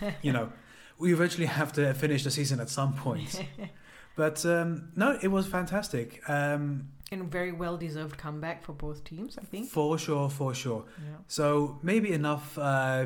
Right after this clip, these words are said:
Speaker 2: preemptive, uh, rambling. Let's, uh, get into the nitty-gritty of it all. We're not going to reintroduce the teams because
Speaker 1: Yeah, we
Speaker 2: we've
Speaker 1: know
Speaker 2: met them
Speaker 1: them.
Speaker 2: already.
Speaker 1: We know and love
Speaker 2: As
Speaker 1: them by
Speaker 2: Paxman says,
Speaker 1: now.
Speaker 2: "You know the rules. Let's just get on with it."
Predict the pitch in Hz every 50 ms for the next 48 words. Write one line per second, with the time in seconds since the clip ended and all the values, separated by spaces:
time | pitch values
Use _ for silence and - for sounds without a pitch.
0 | 127 131 - 143 139 135 131 127 127 - 147 135 127 127 - 139 123 120 117 120
1 | 120 120 120 127 139 143 139 131 131 127 - - 135 131 127 127 123 131 131 135
2 | 135 - - 127 135 143 139 139 139 131 127 131 123 131 127 117 113 113 113 123
3 | 117 110 113 113 - - - - 165 170 196 202 196 180 165 165 160 165 160 147
4 | 139 135 139 135 139 - - 131 127 127 - 135 127 127 - 131 143 165 165 -
5 | - - 120 - 123 117 113 170 170 180 208 - - - - 294 269 226 - 170
6 | 170 - - 113 113 113 120 131 127 277 262 220 196 175 165 156 151 151 151 -
7 | - 156 160 196 - - 180 165 175 170 160 - - 269 254 185 135 117 113 120
8 | 123 120 139 170 156 135 131 - 143 127 120 117 117 113 110 107 110 107 -